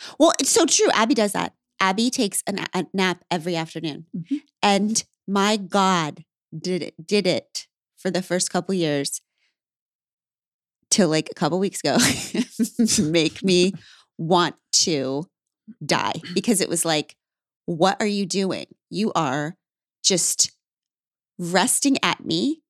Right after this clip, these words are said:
Speaker 1: You, that is the way it's supposed to be.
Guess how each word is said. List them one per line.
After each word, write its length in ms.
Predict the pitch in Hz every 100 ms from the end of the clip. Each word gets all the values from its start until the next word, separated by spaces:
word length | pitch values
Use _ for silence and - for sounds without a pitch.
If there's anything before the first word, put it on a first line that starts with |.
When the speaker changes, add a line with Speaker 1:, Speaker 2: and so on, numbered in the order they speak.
| _ _ _
Speaker 1:
You, 160 | - 208 - -
that 200 | 247 269
is 240 | 320 285 220
the 120 | 214
way 380 | 175 254 254 262
it's 220 | 226 -
supposed 420 | - 269 - -
to 100 | 262
be. 420 | 202 285 320 208